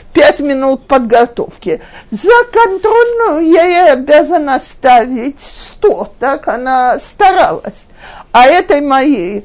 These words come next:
старательной ученице, дай бог, шестьдесят.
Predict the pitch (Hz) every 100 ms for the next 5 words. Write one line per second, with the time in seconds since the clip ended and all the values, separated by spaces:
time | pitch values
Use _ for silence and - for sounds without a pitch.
0 | _ - - - 285 285 294 - 240 254
1 | 262 233 254 - 226 185 196 - 254 262
2 | 285 262 294 349 - - 339 247 370 403
3 | - -